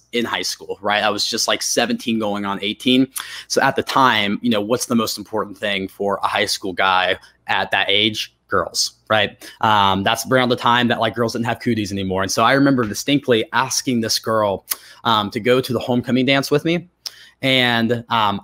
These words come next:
I thought that it was a situation where she was interested in going with me, but then I come to find out that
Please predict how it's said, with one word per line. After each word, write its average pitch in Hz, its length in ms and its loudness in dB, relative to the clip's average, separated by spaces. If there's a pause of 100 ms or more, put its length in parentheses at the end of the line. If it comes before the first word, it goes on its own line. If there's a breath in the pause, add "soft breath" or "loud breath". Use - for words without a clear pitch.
I 165 180 4
thought 95 540 0 (320)
that 107 360 -2 (220)
it 127 160 0
was 117 220 0
a 110 80 0
situation 113 680 -2
where 104 80 -6
she 123 200 -2
was 107 160 -4
interested 117 560 0
in 95 100 -4
going 110 240 2
with 135 160 0
me, 151 120 2
but 120 220 -2
then 117 300 2 (380 loud breath)
I 127 40 0
come 123 220 0
to 110 60 2
find 110 260 0
out 143 320 0
that 107 180 2